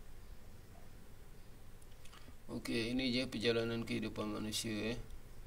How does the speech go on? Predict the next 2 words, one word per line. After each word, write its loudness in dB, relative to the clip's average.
Seribu 2
tahun 6